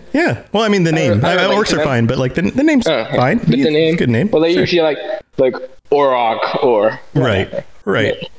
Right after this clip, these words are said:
Speaker 2: Yeah.
Speaker 1: Eh, it could, that could be an
Speaker 2: So
Speaker 1: orc name. I think that's totally, that's totally fine.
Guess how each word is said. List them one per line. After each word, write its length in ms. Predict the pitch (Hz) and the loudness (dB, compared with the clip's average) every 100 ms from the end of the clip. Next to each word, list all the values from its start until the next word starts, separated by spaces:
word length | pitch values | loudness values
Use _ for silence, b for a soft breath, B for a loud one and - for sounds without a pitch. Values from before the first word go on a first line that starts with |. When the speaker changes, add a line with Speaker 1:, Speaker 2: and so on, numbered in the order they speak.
| - - | -10 0
Speaker 2:
Yeah. 80 | |
Speaker 1:
Eh, 260 | 339 330 277 | 2 2 2
it 80 | 254 | 0
could, 120 | 196 | -2
that 140 | 175 | -2
could 120 | - 110 | -2 -2
be 60 | |
an 80 | 104 | 0
Speaker 2:
So 40 | 95 | 0
Speaker 1:
orc 140 | 87 | 2
name. 300 | 110 110 120 - | 2 2 0 0
I 100 | 127 | -2
think 140 | 117 104 | 0 0
that's 200 | 95 - | 0 0
totally, 360 | 104 98 92 92 - - - | -2 2 2 0 -2 -16 -14
that's 140 | - 120 | -6 -4
totally 220 | 110 85 | -2 -2
fine. 280 | - 104 | -2 -2